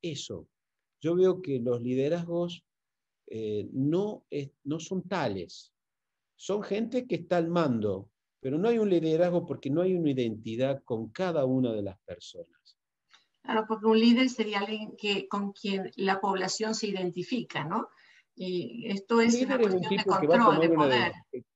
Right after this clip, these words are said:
Speaker 1: que va, que va a poner las cosas sobre la mesa y va a decir, "Miren, va a pasar esto, esto, esto, no justifico que esto, esto, esto, vamos a inhibir bajo todas circunstancias esto.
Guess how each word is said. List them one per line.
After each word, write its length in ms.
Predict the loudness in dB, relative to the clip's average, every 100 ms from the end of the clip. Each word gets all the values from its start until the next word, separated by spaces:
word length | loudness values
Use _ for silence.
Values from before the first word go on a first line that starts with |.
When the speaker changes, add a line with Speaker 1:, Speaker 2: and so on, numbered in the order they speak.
| _ _
Speaker 1:
que 120 | 0
va, 240 | 2 2 0 -4
que 100 | 0
va 100 | 0
a 80 |
poner 280 | 2 4 4
las 120 | 0
cosas 300 | 0 0 0
sobre 240 | -2 0 2
la 100 | 0
mesa 260 | -2 -2
y 20 | -2
va 40 |
a 40 |
decir, 180 | -2 -2
"Miren, 220 | 0 0 0
va 60 |
a 60 | -2
pasar 280 | -2 -2 -2
esto, 260 | -4 -2
esto, 240 | -2 -2 -2
esto, 560 | -2 -2 -2 -2 -8 _ _
no 260 | -4 -2 -2
justifico 760 | -4 -16 -14 -14 -12 -6 -6
que 180 | -4 -6
esto, 300 | -6 -6 -8
esto, 240 | -8 -12 -16 -12
esto, 380 | -10 -8 -8
vamos 320 | -4 -4 -2 -2
a 120 | -2
inhibir 380 | -2 0 -2 -2
bajo 280 | -6 -6
todas 240 | -6 -4 -4
circunstancias 580 | -6 -8 -6 -6 -6 -8
esto. 160 | -10